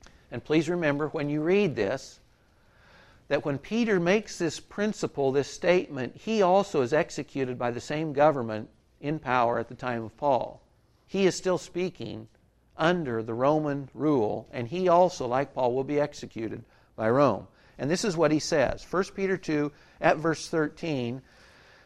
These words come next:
Pete says, "Submit yourselves for the Lord's sake," not, not necessarily always for government's sake, but for the Lord's sake to every human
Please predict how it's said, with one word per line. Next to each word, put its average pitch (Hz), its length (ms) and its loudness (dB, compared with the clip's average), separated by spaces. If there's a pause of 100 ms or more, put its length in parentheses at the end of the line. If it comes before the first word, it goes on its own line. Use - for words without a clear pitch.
(100)
Pete 180 260 -2
says, 147 340 4
"Submit 160 640 6
yourselves 143 680 2
for 190 360 2
the 220 120 0
Lord's 214 520 4
sake," - 560 -6 (440)
not, 123 300 -8 (200)
not 147 280 -4
necessarily 180 600 0
always 170 380 8
for 143 140 -4
government's 151 500 2
sake, 120 280 0
but 131 180 0
for 160 120 -2
the 139 120 2
Lord's 175 340 2
sake 139 280 0
to 127 260 -4
every 123 520 2
human 123 600 -4